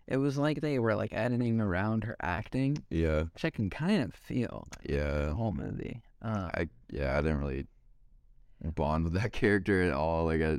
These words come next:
Speaker 2: I had nothing for it.
Speaker 1: the other girl they got,
Speaker 2: Yeah, no,
Speaker 1: oh,
Speaker 2: she was
Speaker 1: she was
Speaker 2: awesome.
Speaker 1: fine. She was perfectly fine for what this movie was.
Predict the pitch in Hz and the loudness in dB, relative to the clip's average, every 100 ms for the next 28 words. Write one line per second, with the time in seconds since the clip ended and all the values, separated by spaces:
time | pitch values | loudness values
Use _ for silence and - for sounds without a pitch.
0 | - 73 73 - 76 - 78 - 71 73 | -2 -4 -4 -4 -6 -6 -6 -2 0 -2
1 | - 147 170 123 139 196 302 160 113 113 | -4 -8 -6 -6 -4 0 0 2 0 2
2 | 117 113 110 104 131 127 - - 147 123 | 2 0 0 0 -2 -4 -6 0 4 4
3 | 104 95 - 101 92 76 85 - - 196 | 4 2 2 0 2 2 0 -2 -6 -8
4 | - 156 117 - - - - - - 131 | -8 -10 -10 -14 -20 -20 -20 -18 -2 0
5 | 113 - 110 95 - 87 110 120 - 117 | 0 -4 -4 -4 -4 -6 -8 -8 -2 0
6 | 110 101 98 117 110 120 - 95 90 101 | 2 0 0 0 2 0 2 0 2 2
7 | 147 110 95 87 98 120 - | 2 2 4 4 2 -2 -6